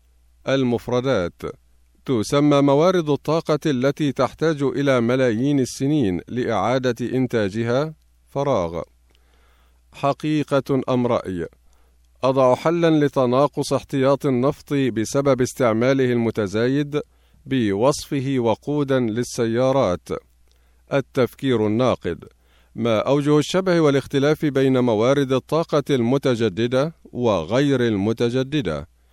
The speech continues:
أختار الإجابة الصحيحة. أي الموارد التالية يعد موردا بديلا للطاقة؟ ألف: النفط. باء: طاقة المياه. جيم: الغاز الطبيعي.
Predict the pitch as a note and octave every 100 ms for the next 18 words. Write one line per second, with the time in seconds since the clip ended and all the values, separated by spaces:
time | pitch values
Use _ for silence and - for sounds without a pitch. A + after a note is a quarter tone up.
0 | _ _ _ _ C3+ C3 - C#3 C#3 C3+
1 | C3 A#2+ B2+ A#2+ A#2+ A#2 A2 A2+ - A#2+
2 | - G#2+ D2+ - - _ _ _ _ _
3 | - B2 D3+ D#3 D3+ D3+ F#3+ F3+ D#3 C#3
4 | D3 B2 C#3+ D#3 C#3+ C3 - A2 F#2+ C#3
5 | C#3+ C#3 B2 A#2 D#3+ D3+ C3 A2+ G#2+ G#2
6 | C3 D3 C#3+ C3 A#2 A2 D#3+ B2+ - E2+
7 | E2 _ _ _ A2+ G#2+ C3+ D#3 _ _
8 | _ A#2 B2 C#3 C#3 - - F2 - _
9 | _ - F2+ G#2 C3+ - _ _ - A2+
10 | C#3 - C3+ D3 C3+ C3+ C#3+ B2 D#2+ D2
11 | _ _ _ - F#2+ F#2 A#2 C3 D#3+ E3
12 | _ - A#2+ G#2 G#2 B2 C#3 C3 B2 -
13 | B2 C#3 C3 C#3+ A#2 F2